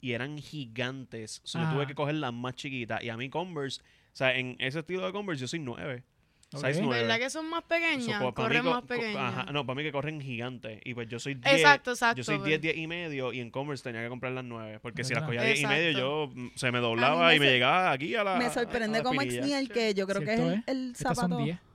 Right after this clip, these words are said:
Speaker 1: Esas son diez. Mira qué cosa, ca-, cabrón.
Speaker 2: Diablo, sí. Son
Speaker 1: Papi,
Speaker 2: diez, y yo soy
Speaker 1: viste,
Speaker 2: size
Speaker 1: yo
Speaker 2: doce,
Speaker 1: con mi historia se
Speaker 2: normalmente.
Speaker 1: aprende, papi.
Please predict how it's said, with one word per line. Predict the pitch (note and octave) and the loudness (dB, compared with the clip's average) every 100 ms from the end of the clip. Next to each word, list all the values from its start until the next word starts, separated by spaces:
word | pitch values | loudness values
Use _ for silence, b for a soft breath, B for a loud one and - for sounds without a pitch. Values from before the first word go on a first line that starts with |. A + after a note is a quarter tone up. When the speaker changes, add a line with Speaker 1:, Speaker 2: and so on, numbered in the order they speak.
| - | -8
Speaker 1:
Esas | C#3 D3+ | -4 -2
son | F3+ | 2
diez. | F#3 D#3 A2 | 4 4 4
Mira | B2+ C3 | 0 0
qué | C3 | 0
cosa, | B2+ C3+ C3 A#2+ A2 | -2 0 0 0 -4
ca-, | - - | -10 -10
cabrón. | - A2 A2 C3+ G#3+ D#3 A2+ _ _ _ _ _ _ | -8 -8 -6 -8 -8 -10 -14 _ _ _ _ _ _
Speaker 2:
Diablo, | - C3 E3+ | -18 -14 -14
sí. | C3+ C#3+ G3+ - _ _ | -12 -12 -12 -14 _ _
Son | D3+ D#3 | -6 0
Speaker 1:
Papi, | B2 | 6
Speaker 2:
diez, | E3 C3+ B2 | 6 6 4
y | |
yo | D#3+ | 4
soy | D#3 | 4
Speaker 1:
viste, | G#3 | 6
Speaker 2:
size | E3 | 6
Speaker 1:
yo | C#3 | 8
Speaker 2:
doce, | A3 F#3+ | 6 4
Speaker 1:
con | F#3 | 2
mi | E3 | 0
historia | - E3+ E3+ D#3 | 2 2 4 4
se | |
Speaker 2:
normalmente. | G#3 E3 F#3 G#3+ F#3+ | 2 2 0 0 -2
Speaker 1:
aprende, | |
papi. | E3+ G#3 G3+ F#3+ | 0 -2 -4 -8